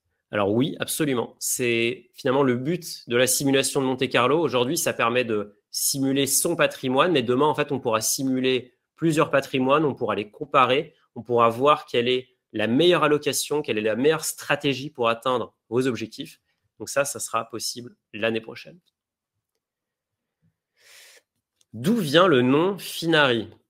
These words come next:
Alors, euh, j'aimerais bien vous raconter une histoire, euh, très complexe sur un dieu grec qui, euh, qui est, euh, Finari et qui est le dieu de l'argent. Donc, c'est pas le cas. Le nom nous est venu comme ça, en fait. C'est vraiment en,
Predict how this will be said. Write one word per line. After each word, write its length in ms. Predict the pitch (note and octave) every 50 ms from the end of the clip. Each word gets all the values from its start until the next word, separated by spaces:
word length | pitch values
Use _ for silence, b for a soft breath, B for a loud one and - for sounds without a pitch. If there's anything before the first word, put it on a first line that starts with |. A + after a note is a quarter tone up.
| _ _ _ _ _ _ _ _ _ _ _ _ _ - - - _ _ _ _ _ _ _ _ _ _
Alors, 560 | - C#3+ C#3+ D3 C3+ A#2+ G#2+ F#2+ G2 - - -
euh, 720 | A#2+ G#2 G2+ G#2 G2+ G2 G2+ G2 G2 G2 G2 G2 F#2+ F#2 G#2 - _ _ _ _ _ _ _ _ _ -
j'aimerais 260 | G#2 B2 C#3 C#3 D#3+
bien 140 | E3+ G#3+ A3
vous 100 | F#3 F3
raconter 340 | D#3+ D#3 - D#3 C3 D3+
une 100 | D3 D3
histoire, 580 | D3 B2+ - - D3 C#3+ D3 D3 D3+ D3 C3+ A#2
euh, 280 | A2+ A2 A2 A2+ A2+ A2
très 260 | - - - D#3 D#3
complexe 540 | D3+ D3+ - - D3 D3 D3+ D3+ - - -
sur 300 | - - C3+ C#3 C3 B2
un 140 | A#2+ A#2
dieu 200 | A#2 G#2+ B2+ C#3 C3
grec 480 | A#2+ B2 C3 C#3 C#3+ D3 D3 - - -
qui, 340 | - - C3 B2+ C3 C3+ B2
euh, 720 | A#2 A2+ A2+ A2 A2 A2 A2 A2 A2 A2 A2 G#2+ G#2 G#2+ G#2 G#2 _ _ _ _ _ _ _ _ _ D3+ C#3 B2+ A#2+
qui 240 | - - C3+ B2+ C3+
est, 100 | C#3 C#3
euh, 240 | B2+ A#2+ A#2 A2+ A2
Finari 500 | A2+ - C3 C3 B2+ B2 C3 C#3 C#3+ D3
et 80 | B2+
qui 120 | - - B2+
est 40 | A#2
le 100 | A#2+ A#2+
dieu 140 | A#2+ C3 B2+
de 40 | B2
l'argent. 320 | B2 A#2+ A#2+ A#2 C3+ D3+
Donc, 120 | C#3 A2+
c'est 120 | - - F#3
pas 120 | - E3
le 60 | C#3+
cas. 340 | - - G2 - - - _ _ B B B B B B B B B B _ _
Le 160 | - A2+ C3 C#3
nom 180 | D#3 F3 G3
nous 220 | F#3 D#3+ C#3+ C3 C#3+
est 40 |
venu 320 | C3+ B2+ C#3 C#3+ D3 D3+ D3+
comme 140 | - E3 D#3
ça, 300 | - - A2 - - _
en 60 | A#2
fait. 240 | - - G#2 A#2 -
C'est 220 | - - - B2
vraiment 560 | A2 A#2 C3+ D3 D#3+ E3+ E3 C#3 C3 A#2+ A#2+ A#2+
en, 140 | A#2+ -